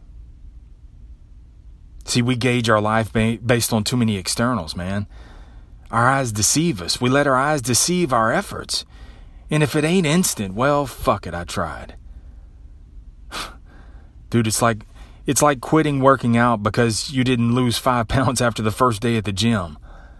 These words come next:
Sounds, it sounds stupid as shit, man. But we do the same thing. We're deceived by comparison of what others have or what they show on social media. We compare ourselves to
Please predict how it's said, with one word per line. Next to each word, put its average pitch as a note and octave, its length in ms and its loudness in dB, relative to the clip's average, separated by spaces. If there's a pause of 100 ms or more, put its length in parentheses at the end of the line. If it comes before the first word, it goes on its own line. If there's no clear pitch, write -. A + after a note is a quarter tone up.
(140)
Sounds, C#3+ 560 0
it D3+ 120 -4
sounds C#3+ 340 2
stupid C#3+ 360 2
as G#2 100 2
shit, C#3+ 420 0
man. A2+ 360 -2 (680)
But C#3+ 120 -2
we D3 100 2
do E3 140 6
the C#3+ 60 -2
same C3 300 0
thing. D3+ 400 0
We're B2 100 4
deceived D3+ 480 0
by A#2+ 140 2
comparison C3+ 720 2
of G#2+ 100 0
what B2+ 140 4
others C#3+ 280 2
have E3+ 500 -2 (400)
or C3 80 6
what C#3+ 100 4
they B2 100 0
show F3 340 4
on C3+ 140 0
social B2 360 2
media. C3+ 560 0 (680)
We F3 120 8
compare E3+ 400 2
ourselves D3 520 2
to A#2+ 220 4